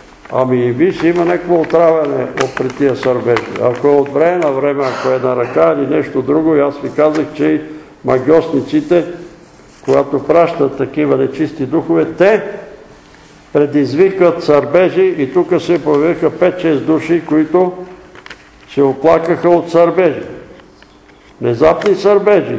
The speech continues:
Тогава сънувах сън, че дойде тук някой, застана е там и каза, „Ония, които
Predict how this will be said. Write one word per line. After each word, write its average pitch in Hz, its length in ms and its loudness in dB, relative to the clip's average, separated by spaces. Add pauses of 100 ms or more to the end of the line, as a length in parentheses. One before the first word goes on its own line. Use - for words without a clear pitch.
Тогава 156 400 2
сънувах 180 500 0
сън, 170 420 0
че 135 60 -8
дойде 139 380 0
тук 139 360 0
някой, 156 300 0
застана 147 520 0
е 139 80 2
там 160 380 2
и - 100 -10
каза, 139 300 2 (680)
„Ония, 151 340 0
които 175 540 2